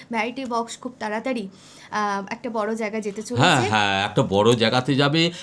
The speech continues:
Speaker 2: আরো অনেক সদস্য এখানে আসবে।
Speaker 1: একদম,
Speaker 2: হ্যাঁ,
Speaker 1: একদম।
Speaker 2: সকলকে সমবেত করেই আমাদের ভ্যারাইটি বক্স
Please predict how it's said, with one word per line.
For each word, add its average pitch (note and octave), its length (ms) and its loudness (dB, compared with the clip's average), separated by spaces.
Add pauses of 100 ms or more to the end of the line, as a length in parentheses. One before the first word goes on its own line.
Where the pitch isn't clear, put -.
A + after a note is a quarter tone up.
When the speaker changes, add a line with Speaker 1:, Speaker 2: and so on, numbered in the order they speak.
Speaker 2:
আরো C#3 240 4
অনেক D#3 300 2
সদস্য D#3+ 520 2
এখানে C3 280 2
আসবে। G2 600 2
Speaker 1:
একদম, E3+ 220 -8 (160)
Speaker 2:
হ্যাঁ, B3+ 260 6
Speaker 1:
একদম। - 260 -4
Speaker 2:
সকলকে G3 920 4
সমবেত D3+ 600 4
করেই F3 420 4
আমাদের B2 280 4
ভ্যারাইটি G2+ 380 0
বক্স C#3+ 280 2